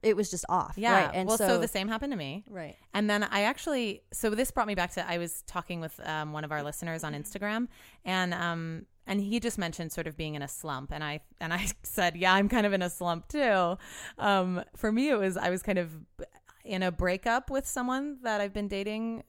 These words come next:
Speaker 2: uh, for a while, for a few months. And, um, and basically it was the same issue. It was like, he didn't have enough time. And I was asking for specific things that he said, "Look, I, I,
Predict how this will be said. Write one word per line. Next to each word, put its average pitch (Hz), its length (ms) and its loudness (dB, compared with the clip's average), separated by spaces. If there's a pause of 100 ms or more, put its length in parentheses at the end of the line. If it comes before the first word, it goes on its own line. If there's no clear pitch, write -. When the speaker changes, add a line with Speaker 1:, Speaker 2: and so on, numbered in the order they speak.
Speaker 2:
uh, 208 500 -2
for 208 200 -4
a 208 60 0
while, 214 500 -2
for - 120 -6
a 208 40 -4
few 208 160 -6
months. 214 380 -4 (380)
And, 208 240 0
um, 190 440 -2 (420)
and 214 180 0
basically 214 320 -2
it 196 60 0
was 202 80 -4
the 226 100 -4
same 196 260 -4
issue. 202 320 -4
It 165 40 -2
was 170 160 -6
like, 175 180 -2
he - 140 -8
didn't 190 180 -4
have 180 120 -2
enough 170 200 -6
time. 185 720 -4
And 175 100 -4
I 180 220 0
was 175 120 -4
asking 170 360 -4
for 175 100 -8
specific 170 400 -8
things 196 300 -4
that 170 80 -8
he 170 80 -8
said, 160 260 -6
"Look, 175 160 -6
I, 156 160 -6
I, 160 160 -8